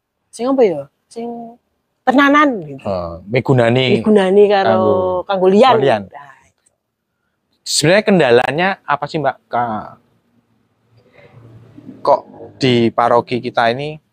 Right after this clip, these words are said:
Speaker 2: Paroki Santo Pius Sepuluh Karang ini
Speaker 1: Hmm.
Speaker 2: kok tidak maksimal, itu kendalanya seperti apa ya?
Speaker 1: Eh,
Speaker 2: Sebenarnya.
Speaker 1: kalau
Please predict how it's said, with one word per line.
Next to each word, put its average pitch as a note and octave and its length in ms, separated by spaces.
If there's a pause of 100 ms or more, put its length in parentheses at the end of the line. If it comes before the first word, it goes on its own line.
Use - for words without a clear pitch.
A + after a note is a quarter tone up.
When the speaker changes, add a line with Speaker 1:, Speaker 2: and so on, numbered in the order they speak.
Speaker 2:
Paroki A2+ 260
Santo A#2 220
Pius A#2+ 200
Sepuluh A#2 200
Karang A2+ 240
ini C3 120
Speaker 1:
Hmm. G3 160
Speaker 2:
kok E3 240
tidak A2+ 240
maksimal, A#2+ 480
itu F3 120
kendalanya A#2 360
seperti E3 260
apa F2+ 200
ya? E2+ 120
Speaker 1:
Eh, G3+ 540
Speaker 2:
Sebenarnya. G3 540 (840)
Speaker 1:
kalau G3+ 200